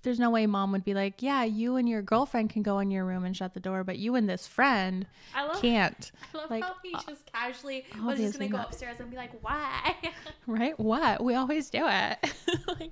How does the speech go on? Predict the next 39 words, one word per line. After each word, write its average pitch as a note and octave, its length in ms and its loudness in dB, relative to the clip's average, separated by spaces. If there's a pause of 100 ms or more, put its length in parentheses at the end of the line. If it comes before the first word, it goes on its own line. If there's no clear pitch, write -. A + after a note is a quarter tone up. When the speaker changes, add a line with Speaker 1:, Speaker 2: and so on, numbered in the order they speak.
Speaker 2:
If D#4+ 140 -6
I F#4+ 220 6
was - 100 4
Speaker 1:
dude, G4+ 100 0
Speaker 2:
his D4+ 300 -4
mom G#4+ 320 0
Speaker 1:
bro. C4 880 2 (360)
If - 60 -4
I B3 100 8
was D4 140 8
his C#4 120 4
mom, B3+ 240 4
I B3 100 2
would G#3+ 100 2
embarrass A3+ 340 -2
the - 120 -4
fuck B3+ 320 0
out G#3 180 0
of G3 120 0
you. G#3 320 2 (540)
Speaker 2:
If A#4 140 0
I C#5+ 260 4
was A4+ 100 0
his F4+ 160 -2
mom, F4 300 -2
I'd G4+ 320 -4
be F#4+ 60 -2
like, C4+ 300 -4 (340)
"Er!" D#5 360 12 (240)
<laughs> - 220 -20
Turn F4 280 0
around. D#4 720 -4
Where D4 180 -4
do D#4+ 60 -6
you E4+ 100 -6
think D#4+ 280 -14
you're D#4+ 120 -12
going? B3+ 480 -6 (2250)
So, - 500 -12